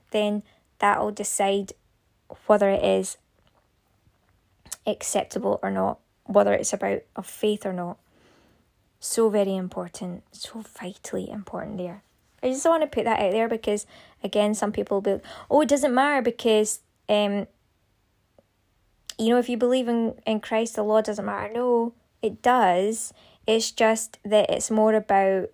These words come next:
a higher law of looking at intent behind everything. So it still does. Um, and yeah, like, it's not saying that means that Christ would be like, "Oh, recreational drug." No,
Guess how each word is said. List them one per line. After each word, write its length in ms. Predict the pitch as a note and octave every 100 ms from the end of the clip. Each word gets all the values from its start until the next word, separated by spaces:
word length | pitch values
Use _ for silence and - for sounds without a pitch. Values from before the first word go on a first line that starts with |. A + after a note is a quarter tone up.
| _ -
a 120 | G3+
higher 640 | - G#3 G3 G#3 G#3+ G#3 G3+
law 500 | G#3 F#3+ F3+ - F#3
of 160 | F#3+
looking 400 | G3 F#3+ G3+ G3+
at 240 | F3+ F3+ -
intent 560 | F#3+ - F#3 F3+ F3 -
behind 380 | F#3+ F#3+ F#3+ -
everything. 560 | F3+ F#3+ - - A3 - _ - _
So 160 | - G#3+
it 100 | -
still 400 | - C4 C#4+ B3
does. 640 | - C#4 D#3 E3+ - - - _ _ _ - _ _
Um, 480 | - G3+ F#3+ F#3 F3+ -
and 380 | F#3+ F#3+ F#3 F#3
yeah, 580 | F#3+ G#3+ C#4 G3 D#3 G3
like, 240 | G#3 -
it's 140 | A3+ A3+
not 220 | A#3 A3+
saying 460 | - B3 A3+ G#3+
that 200 | G#3 G3
means 300 | G#3+ G#3+ G#3
that 240 | G3+ F3 - _ _ _ _ _ _ -
Christ 260 | G#3+ G#3
would 80 | G3
be 60 | G3
like, 140 | F#3
"Oh, 220 | D#4 E4
recreational 580 | C4+ C4+ C#4 C4+ C4+ B3+
drug." 180 | A#3+ - -
No, 500 | A3 A#3+ G#3 B3